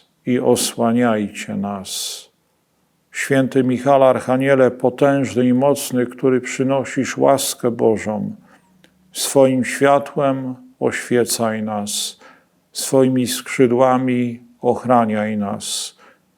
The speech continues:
swoim mieczem broń nas, swoją potęgą umacniaj nas,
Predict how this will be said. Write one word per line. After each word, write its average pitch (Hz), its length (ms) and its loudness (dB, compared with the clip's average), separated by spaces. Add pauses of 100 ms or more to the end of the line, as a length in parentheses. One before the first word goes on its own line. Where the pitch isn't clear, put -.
(100)
swoim 123 680 2
mieczem 131 760 2 (460)
broń 113 500 2
nas, 104 600 -6 (560)
swoją 135 580 4
potęgą 127 1000 2 (200)
umacniaj 113 840 0
nas, 107 540 -4